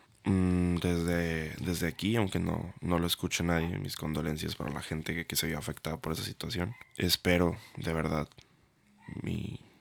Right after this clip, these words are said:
mi positividad tóxica me quiere decir que espero de verdad que esto no vuelva a pasar. Pero mi, mi lado realista y mi lado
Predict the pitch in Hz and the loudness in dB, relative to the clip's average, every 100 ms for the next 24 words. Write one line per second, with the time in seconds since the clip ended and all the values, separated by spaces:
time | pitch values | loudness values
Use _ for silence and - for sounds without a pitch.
0 | _ _ _ _ - 85 85 87 82 82 | _ _ _ _ -4 -4 -2 -2 0 2
1 | 80 78 - 87 82 82 - 82 80 85 | 2 0 0 0 2 0 0 -2 -2 -2
2 | 82 82 - 80 - 80 80 82 - 78 | -2 -2 -2 -4 -4 -4 -2 -4 -2 2
3 | 82 80 85 85 - - 71 - 76 73 | 4 2 2 -2 -4 -6 -6 -2 -2 -2
4 | 73 - - 71 73 - - 85 85 87 | -4 -4 -2 -2 -2 -6 0 2 4 2
5 | 82 80 78 - - - _ - 85 82 | 2 -2 -4 -8 -10 -20 _ -4 0 2
6 | 78 82 87 82 78 85 - 80 82 82 | 2 2 4 4 4 2 2 0 0 0
7 | 78 78 85 82 | 0 0 -2 -6